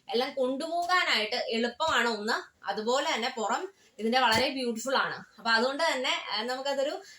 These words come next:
ആ, അഭംഗി ഫീൽ ചെയ്യില്ല. കാ-, അല്ലാതൊരു ലഞ്ച് ബാഗ് കൊണ്ടുപോകുമ്പോ തന്നെ അതിന്റെ ഒരു ഭംഗി ഇല്ലാന്ന്, ഇല്ലായ്മയുണ്ട്.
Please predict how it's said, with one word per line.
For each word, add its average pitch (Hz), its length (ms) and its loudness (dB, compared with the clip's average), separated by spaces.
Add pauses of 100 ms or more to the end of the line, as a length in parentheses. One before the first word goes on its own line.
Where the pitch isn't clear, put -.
(120)
ആ, 220 320 -2
അഭംഗി 359 480 0
ഫീൽ 311 160 -2
ചെയ്യില്ല. 233 580 -2
കാ-, 233 280 -2
അല്ലാതൊരു 294 520 2
ലഞ്ച് 302 360 -4
ബാഗ് 302 220 2
കൊണ്ടുപോകുമ്പോ 277 480 -6
തന്നെ 285 200 -4
അതിന്റെ 262 220 -2
ഒരു 277 80 -2
ഭംഗി 269 640 -4
ഇല്ലാന്ന്, 220 680 0
ഇല്ലായ്മയുണ്ട്. 269 720 0